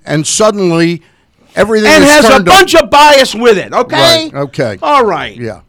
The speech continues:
Speaker 1: okay.
Speaker 2: Come on.
Speaker 1: Right. Everybody's got
Speaker 2: Back to
Speaker 1: bias.
Speaker 2: baseball.
Speaker 1: Everybody's got bias, okay? Anyway, Poppy, okay, that's, that's one of my favorite ones this week.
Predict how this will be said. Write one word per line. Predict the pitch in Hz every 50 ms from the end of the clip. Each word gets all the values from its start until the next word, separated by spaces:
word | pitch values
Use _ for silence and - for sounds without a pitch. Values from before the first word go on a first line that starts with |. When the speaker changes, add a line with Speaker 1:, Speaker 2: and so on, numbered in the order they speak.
| _ _ _
Speaker 1:
okay. | 127 131 120 - 98 92 - -
Speaker 2:
Come | - 302 320 269
on. | 196 170 151 - 165 120
Speaker 1:
Right. | 117 107 101 92 - _ _ -
Everybody's | - 185 226 220 202 175 180 165 156 143 123
got | - - - -
Speaker 2:
Back | 262 -
to | - 131
Speaker 1:
bias. | 127 120 - - - -
Speaker 2:
baseball. | - - 131 123 117 110 110 107 -
Speaker 1:
Everybody's | 131 156 196 190 175 175 160 147 147 139 131 131 120 104
got | - 123 110 104 92 _
bias, | - 101 92 85 82 80 82 - - -
okay? | - 117 107 - - 135 127 117 - _ _ _ - _ _ _ _ _ _
Anyway, | - - 175 196 165 117 113 110 98 - _ _ _ _ _ _ _ _ _ _ _ _ -
Poppy, | - - 233 247 254 - - 127 110 80 - _ _ _ _ _ -
okay, | - 156 175 - - 170 170 190
that's, | 180 180 185 196 - -
that's | - 208 208 196 -
one | 190 202 196 180
of | 165
my | 156 151 147 147
favorite | 139 - - - 214 208 196 160 156 135 123 127
ones | 127 113 113 107 101 98 101
this | 120 120 110 -
week. | 123 123 117 107 - _